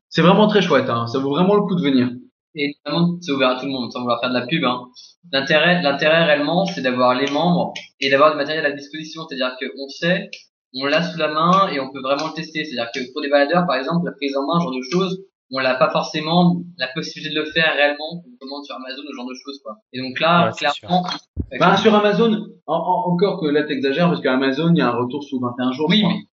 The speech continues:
Speaker 1: Donc, euh, et on a, on a un de nos, un de nos, un de nos membres du staff, là, euh, genre, euh, Jake Sash, qui, euh, lui, a acheté plusieurs paires d'intras, qui les a retournées à chaque fois en disant, « Non, c'est, c'est pas possible, ça me convient pas. »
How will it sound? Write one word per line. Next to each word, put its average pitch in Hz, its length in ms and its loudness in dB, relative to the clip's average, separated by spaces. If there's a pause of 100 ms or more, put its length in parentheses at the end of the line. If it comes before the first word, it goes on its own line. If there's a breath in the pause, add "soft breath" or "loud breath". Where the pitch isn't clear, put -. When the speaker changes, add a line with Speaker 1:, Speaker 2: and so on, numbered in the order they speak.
Speaker 1:
Donc, 156 220 0
euh, 131 180 6 (100)
et 160 80 4
on 156 140 0
a, 143 320 -2
on 156 100 -4
a 165 60 -2
un 175 120 6
de 180 40 6
nos, 170 300 4
un 160 80 0
de 170 120 4
nos, 170 80 -2
un 156 80 0
de 165 60 -2
nos 160 120 -2
membres 160 200 0
du 139 100 -6
staff, 135 320 4
là, 127 120 2
euh, 123 100 2 (500)
genre, 240 120 -10
euh, 226 380 -10 (200)
Jake 120 240 -4
Sash, 170 340 0 (160)
qui, 127 160 2
euh, 117 140 4 (100)
lui, 175 180 6
a 117 320 4 (200)
acheté 139 280 0
plusieurs 139 380 0
paires 143 160 4
d'intras, 156 560 0 (640)
qui 170 60 -2
les 156 200 2
a 147 60 6
retournées 143 400 2
à 165 100 4
chaque 131 260 0
fois 160 180 2
en 147 120 4
disant, « 131 240 -4
Non, 151 200 -2
c'est, 123 120 -10
c'est 110 180 -12
pas 110 80 -8
possible, 113 320 -14
ça 123 100 -10
me 107 60 -12
convient 120 300 -6
pas. » 117 220 -2